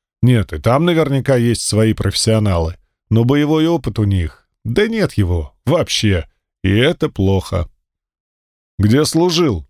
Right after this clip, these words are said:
легионер?» Я не стал терять времени и задал вопрос, как только гость, предусмотрительно склонив голову, чтобы не разбить лоб о низкую для него притолоку, перешагнул порог моей комнаты. «Восьмой, держащий перевалы»,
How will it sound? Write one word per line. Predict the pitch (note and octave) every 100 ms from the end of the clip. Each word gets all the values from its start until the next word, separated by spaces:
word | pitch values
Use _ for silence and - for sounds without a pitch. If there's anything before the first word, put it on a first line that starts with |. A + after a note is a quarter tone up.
| -
легионер?» | A2 G#2+ B2+ C#3+ D3 G#2 - _ _
Я | G2+ G#2+
не | G2+
стал | - G#2 F#2
терять | - G2 F#2 G#2
времени | C3 E3+ D#3 C#3+ _ _ -
и | B2+
задал | F#3+ F#3 D#3
вопрос, | A#2 - D3 D#3+
как | - G#2+
только | C3+ B2+ G2
гость, | E2 C#3 - -
предусмотрительно | G#2+ G2+ - G#2 - G#2+ G2 F#2 E2
склонив | - G2 F2+ D#2
голову, | E2 A2+ A2 G2 F2
чтобы | - - G2
не | A2
разбить | A2+ G2 G#2 G2
лоб | G2+ A2 G#2 -
о | - A#2
низкую | A#2+ A2+ - G2+
для | F2 F#2+
него | F2+ F2+
притолоку, | - F3 F3+ E3 C#3 D3+ - _ _ _ -
перешагнул | D#3 B2 A2+ F#2 G#2 C#3
порог | B2+ A2+ G#2 -
моей | G#2+ A2
комнаты. | - F2 F2 - D2 - _ _ _ _ _ _ _ -
«Восьмой, | F2 G#2 - B2 D#3 F3
держащий | C#3+ A#2+ C3 D#3 - B2
перевалы», | C3 C3+ C#3 D3 B2+ F#2